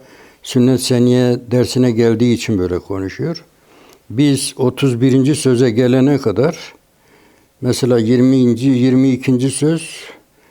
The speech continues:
şey bahsidir. Tabi, e, tevhid bahsidir. Efendim onuncu söz haşir bahsidir.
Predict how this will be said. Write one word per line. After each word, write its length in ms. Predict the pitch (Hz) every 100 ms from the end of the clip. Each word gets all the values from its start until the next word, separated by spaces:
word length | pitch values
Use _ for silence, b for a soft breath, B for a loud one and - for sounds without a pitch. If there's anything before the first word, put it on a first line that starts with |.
| b b -
şey 340 | - 147 135
bahsidir. 500 | 117 101 120 95 92 - B B -
Tabi, 260 | 120 110 127
e, 120 | 117 110 107 107 107 110 - -
tevhid 440 | 123 107 151 -
bahsidir. 580 | 117 - - 107 107 - _ b b b b b b b b
Efendim 640 | 120 113 131 127 127 127
onuncu 480 | 135 123 131 127 143
söz 460 | - 135 147 147 -
haşir 460 | 113 104 147 135
bahsidir. 500 | 120 90 - 107 53